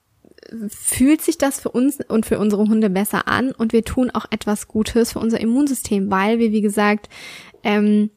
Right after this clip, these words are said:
naja, Stress den Kampf ansagen <laughs> ist vielleicht das falsche Wort, aber wir reduzieren einfach den Stress oder kommen einfach mehr in die Erholung rein, dass wir gar nicht diesen permanenten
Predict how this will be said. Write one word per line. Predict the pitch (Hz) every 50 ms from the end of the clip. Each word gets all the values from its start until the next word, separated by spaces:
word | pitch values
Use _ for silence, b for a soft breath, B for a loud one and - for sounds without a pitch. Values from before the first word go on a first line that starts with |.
| _ -
naja, | 196 196 180 185
Stress | - - - 277 233
den | - 202 180
Kampf | - - 226 226 247 294
ansagen | 226 247 220 - 233 277 262 214
<laughs> |
ist | 254 254 - -
vielleicht | 247 254 247 - -
das | 240 208 -
falsche | 247 220 214 - 220 208 -
Wort, | 277 294 247 262
aber | 247 220 220
wir | 220 233 226 226 B B B B B B B -
reduzieren | - 254 226 262 233 - - 330 453 392 -
einfach | - 220 208 - 214
den | - 208 202 208
Stress | - - - 208 202 -
oder | - 208 208 208
kommen | - - 247 247 -
einfach | - - 233 - 240 220 208
mehr | 240 240 226 226
in | - 240
die | 233 233
Erholung | - - 226 214 - - - 339 349 349 311 262 226 208
rein, | - - 202 196 196 196
dass | 220 - -
wir | 214
gar | - - - -
nicht | 254 247 -
diesen | 240 226 - 226 220
permanenten | - - 226 233 240 226 226 220 - - 208 214 226